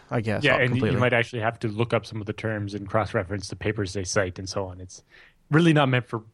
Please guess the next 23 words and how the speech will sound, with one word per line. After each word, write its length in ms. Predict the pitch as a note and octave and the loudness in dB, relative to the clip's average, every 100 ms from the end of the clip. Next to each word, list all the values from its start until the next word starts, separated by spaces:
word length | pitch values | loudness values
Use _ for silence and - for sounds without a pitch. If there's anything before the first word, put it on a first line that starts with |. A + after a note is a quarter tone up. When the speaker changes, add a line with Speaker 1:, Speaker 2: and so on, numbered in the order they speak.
| _ B2+ | _ -2
Speaker 2:
regular 360 | B2 A#2 G#2+ G#2 | 0 0 -2 -4
consumption. 580 | - G2+ A2 G2 F#2+ - - | -6 -8 -8 -8 -14 -16 -8
Speaker 1:
They 220 | - D#3+ | 2 4
go 100 | F#3 | 6
on, 160 | F#3+ | 6
they 80 | F3+ | 6
do 140 | F3+ A3+ | 4 4
kinda, 260 | - F#3+ | 4 6
you 100 | E3 D3 | 6 6
know, 140 | B2+ | 6
bang 200 | C3 C#3 | 4 4
the 60 | B2+ | 4
drum 380 | B2 C3 B2+ A#2 | 6 6 6 6
over 180 | C3 A#2+ | 6 6
and 60 | |
over 200 | A#2+ A#2+ | 6 4
again 180 | A#2 A2+ | 4 4
about 240 | G#2+ G#2+ G#2 | 4 2 4
not 160 | A#2 | 4
rolling 260 | A2 A#2 A#2 | 4 4 4
your 80 | A2+ | 4
own 120 | G#2+ | 2
encryption, 440 | G#2 C#3 A#2+ G#2+ | 2 0 2 0